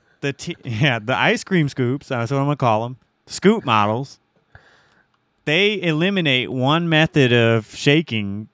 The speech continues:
from ev-, even being possible. And I don't even know if you bother with this one, but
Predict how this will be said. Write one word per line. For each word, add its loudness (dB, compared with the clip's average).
from -4
ev-, 0
even -2
being -4
possible. -6
And 0
I 2
don't -2
even -2
know 2
if -4
you -2
bother 2
with -4
this -8
one, -10
but -6